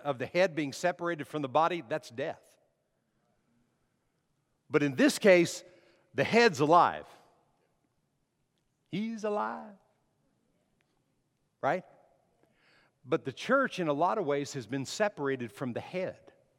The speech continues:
What does the head do? The head does the thinking, correct? See, if Jesus isn't doing the thinking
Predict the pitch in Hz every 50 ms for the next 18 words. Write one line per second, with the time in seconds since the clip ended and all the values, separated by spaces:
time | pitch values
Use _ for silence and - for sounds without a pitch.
0 | _ _ _ _ _ - - _ _ - 120 185 196 208 190 117 110 143 131 -
1 | - 175 175 165 135 113 101 92 78 71 - - _ _ _ _ _ _ _ _
2 | _ _ _ _ _ _ _ _ _ _ _ _ _ _ _ _ _ _ _ _
3 | _ _ _ _ _ _ _ _ _ _ _ _ _ _ _ _ _ _ _ _
4 | _ _ _ _ _ _ _ _ _ _ _ _ - 110 117 95 156 180 185 156
5 | 139 160 147 131 - - 110 104 - 170 180 165 - - 76 73 - - - 110
6 | 113 147 175 - - - _ _ _ _ _ _ _ _ _ _ _ _ _ _
7 | _ _ _ _ _ _ _ _ _ _ _ _ _ _ _ _ _ _ _ _
8 | _ _ _ _ _ _ - - 151 127 104 107 160 220 240 208 220 190 123 143
9 | 170 147 139 151 131 117 139 156 147 135 117 104 107 - - - 170 196 202 -
10 | - 85 76 80 87 104